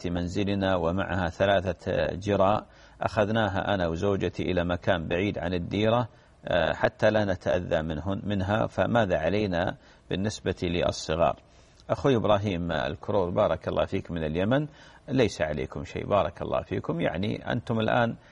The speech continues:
بالنسبة لهذه ال-، الكلبة وجرائها، لو نقلتوها إلى مكان آخر لا حرج عليكم في ذلك،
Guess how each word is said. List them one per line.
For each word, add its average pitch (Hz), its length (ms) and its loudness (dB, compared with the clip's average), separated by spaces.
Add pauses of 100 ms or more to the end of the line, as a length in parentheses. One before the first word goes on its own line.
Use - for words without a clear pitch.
(220)
بالنسبة 113 420 -2
لهذه 92 560 0 (220)
ال-، 90 260 -2
الكلبة 87 720 0
وجرائها، 87 800 2 (360)
لو 104 140 2
نقلتوها 104 600 0
إلى 80 260 0
مكان 78 400 -4
آخر - 300 -2
لا 165 140 2
حرج 87 360 0
عليكم 85 440 0
في 85 140 -4
ذلك، 113 320 2